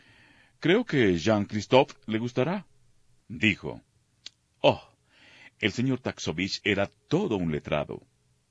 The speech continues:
Puse fin a esa cháchara sugiriendo a Valeria que recogiera enseguida sus pocas pertenencias, y el bobo del coronel se ofreció galantemente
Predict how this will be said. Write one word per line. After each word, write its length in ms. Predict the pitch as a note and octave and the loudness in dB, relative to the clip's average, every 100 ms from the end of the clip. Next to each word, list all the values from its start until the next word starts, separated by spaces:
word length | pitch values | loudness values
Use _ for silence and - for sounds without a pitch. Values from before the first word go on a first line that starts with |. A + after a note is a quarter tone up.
| _ _ _ _ _ _ _ _ _ _ _ _ - | _ _ _ _ _ _ _ _ _ _ _ _ -6
Puse 260 | A2+ G#2+ | -2 0
fin 160 | G#2 G#2 | 0 2
a 140 | G2 | 2
esa 200 | G2+ G2 F2 | 2 0 -2
cháchara 380 | F#2+ - F#2 | -4 -4 -4
sugiriendo 500 | F2 D#2 D#2+ F2 F#2+ | -4 -6 -4 -2 -2
a 20 | D#2+ | -2
Valeria 380 | D2 E2+ F#2+ | -2 -2 -2
que 100 | E2+ | -2
recogiera 480 | E2 D#2+ D#2 F#2+ G#2 | -6 -6 -6 -2 -2
enseguida 420 | F#2 E2+ F2+ G2 | -2 -4 -2 -2
sus 160 | F#2+ E2+ | -4 -6
pocas 300 | A2 G#2+ F#2+ | -6 -4 -4
pertenencias, 720 | F2 F2 F#2+ A#2+ B2+ C#3+ - _ _ _ _ _ - - | -6 -4 -2 -2 -4 -8 -12 _ _ _ _ _ -20 -6
y 140 | - | 2
el 80 | A2+ | 4
bobo 240 | A2 C3+ C#3+ | 4 2 2
del 160 | A#2 | 0
coronel 360 | A2+ G#2+ A2+ B2 | 0 0 0 -2
se 100 | A2+ | -2
ofreció 500 | G#2 F2+ - A2+ A#2 | 0 -2 0 0 2
galantemente 800 | E2+ G#2+ D3+ G2+ F#2+ D#2+ G2 | 2 2 0 -2 -2 -2 -4